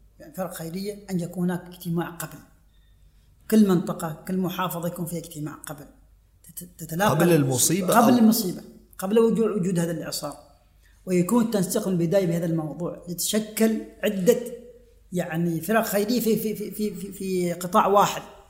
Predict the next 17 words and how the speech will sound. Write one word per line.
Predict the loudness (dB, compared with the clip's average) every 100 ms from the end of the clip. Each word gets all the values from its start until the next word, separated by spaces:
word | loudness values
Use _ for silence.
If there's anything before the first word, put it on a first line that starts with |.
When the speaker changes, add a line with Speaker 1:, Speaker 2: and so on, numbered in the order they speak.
| -8
Speaker 2:
لكن | -4 -2
يقول | 0 0
لك | 0
الشيخ: | 0 0 0
"نحن | 0
نجتمع | 0 -2 0 0 2
اجتماعات | 0 -2 0 0 0 0 0
قبل، | 0 2 0 -2
وكنا | -4 -2 0
نلتقي | 2 0 0 0 2 0
وعندنا | 0 -2 -2
احتفالات، | -2 0 2 2 0 -2 -6 -12 -18 -20 -6
كنا | -2 0
لقاءات | 0 0 0 0 0
كثيرة | -2 0 0 0
كانت | 0 0 -2
قبل." | -2 -2